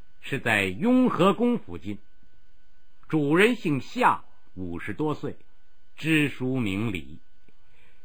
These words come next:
家里有太太和十二个儿女。最近娶了个姨太太，不敢让家里知道，所以特地的挑个僻静的地方，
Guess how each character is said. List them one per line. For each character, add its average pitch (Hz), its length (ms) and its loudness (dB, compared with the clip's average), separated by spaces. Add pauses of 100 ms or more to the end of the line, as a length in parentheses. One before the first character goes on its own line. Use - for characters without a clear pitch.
(120)
家 143 260 10
里 127 160 4
有 95 200 0
太 117 360 6
太 90 360 -4 (280)
和 113 260 0
十 - 260 -4
二 156 280 8
个 92 100 -6
儿 82 180 -2
女。 117 320 -4 (1300)
最 156 260 4
近 120 360 0
娶 104 240 -2
了 120 120 4
个 123 120 2
姨 123 200 0
太 135 300 8
太， - 180 -8 (340)
不 190 160 2
敢 98 180 0
让 98 220 -2
家 120 220 4
里 90 120 -2
知 104 260 -4
道， 80 80 -8 (720)
所 151 220 2
以 110 160 2
特 170 340 4
地 180 240 2
的 98 260 -2 (260)
挑 131 300 2
个 101 140 0
僻 160 360 -2
静 107 180 -2
的 90 80 -4
地 98 220 -4
方， 80 200 -8